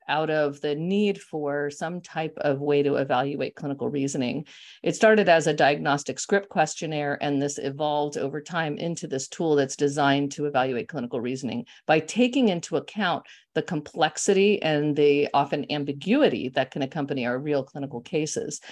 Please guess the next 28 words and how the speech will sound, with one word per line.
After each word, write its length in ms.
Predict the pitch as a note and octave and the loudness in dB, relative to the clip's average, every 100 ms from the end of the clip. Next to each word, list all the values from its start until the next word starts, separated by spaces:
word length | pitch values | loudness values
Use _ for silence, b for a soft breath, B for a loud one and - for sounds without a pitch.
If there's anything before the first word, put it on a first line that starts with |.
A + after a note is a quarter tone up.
| B B B | B B B
So 140 | - G#3+ | 6 6
this 220 | G#3+ - | 6 4
three-step 680 | - A3 D4+ F4 - D4 - | 0 2 2 0 0 0 -2
process 800 | - F3+ F#3 A#3+ C#3 - D3+ - - | -2 2 2 2 2 2 0 -4 -2
of 200 | D3 D3 | -2 0
developing 840 | C#3+ D#3+ G3 A#3 A3+ D3+ C3 D3+ B B B - | 0 2 4 2 -2 -4 -4 -8 B B B -2
a 80 | D3+ | -2
script 320 | - F#3+ F3+ | 0 -2 -2
concordance 600 | F3+ D#3+ - C#4 A#3 D3 | -4 -2 0 2 2 -2
test 400 | - D3 C3+ - | -2 -2 -2 -6
is 400 | - C3+ B2+ C#3 b b b b - | -4 -2 -2 -6 b b b b 2
uh, 240 | D#3 C#3+ | 4 4
first 320 | C#3 B3+ C#4 | 2 0 2
of 60 | G#3+ | 0
all, 140 | D#3+ | 0
you 100 | F3 | 0
have 120 | F3 | -4
to 80 | E3+ | -10
create 500 | - G3+ E3+ F3+ - | -8 -4 0 0 -2
these 220 | F3+ E3 | -4 -4
clinical 600 | - - A3 F#3 F3+ D3+ | -8 -2 2 2 2 2
vignettes, 720 | D3+ D3+ D3+ E3+ C3+ F#3+ - | 4 2 2 2 2 2 -4
so 180 | - C3+ | -6 -6
clinical 640 | C3+ - E3+ D3 D#3 C#3+ C#3+ | -6 -6 -6 -2 2 2 2
case 260 | F3+ A3+ - | 0 0 2
studies, 500 | B2 C#3 G#3+ - - D3 - | 0 0 -4 -6 -12 -16 -10
you 140 | A3 | -2
know, 100 | C3+ | 0